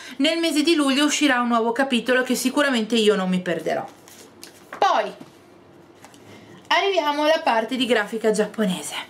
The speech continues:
Ragazzi, è uscito La Sirena Cannibale, edizioni J-Pop. Storia di Hiroshi Noda e art di Takahiro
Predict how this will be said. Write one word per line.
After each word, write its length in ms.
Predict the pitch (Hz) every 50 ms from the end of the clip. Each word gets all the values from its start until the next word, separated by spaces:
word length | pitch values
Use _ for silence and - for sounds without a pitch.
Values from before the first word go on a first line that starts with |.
| - - - - - - - - - - - - - - - - - -
Ragazzi, 720 | - 208 190 170 143 - - - - - 226 269 269 - - - - - - - - - - - - -
è 80 | - 294
uscito 580 | 330 359 349 - 277 240 220 - 311 320 320 320 -
La 180 | 285 294 294
Sirena 560 | 285 - - 330 311 262 208 202 202 220 226 220
Cannibale, 800 | - 294 294 285 302 320 302 254 190 208 185 175 175 175 -
edizioni 560 | 214 196 233 226 - - 254 262 254 269 262
J-Pop. 840 | 208 185 226 226 220 226 - - 175 156 - - - 185 175 175 175 - - - - - - - - - - - - - - - - - - - - -
Storia 680 | - - - - - 311 311 302 285 269 254 247 240 233
di 320 | 240 247 240 233 247 254
Hiroshi 500 | 277 277 277 285 277 277 - - 247 226
Noda 680 | 220 226 220 208 208 196 226 247 294 359 370 - -
e 300 | - 302 302 262 - - -
art 420 | - 277 269 277 285 285 285 349
di 320 | 339 254 262 247 240 - -
Takahiro 960 | 302 269 269 - 339 320 320 - 285 277 262 262 254 269 277 285 294 -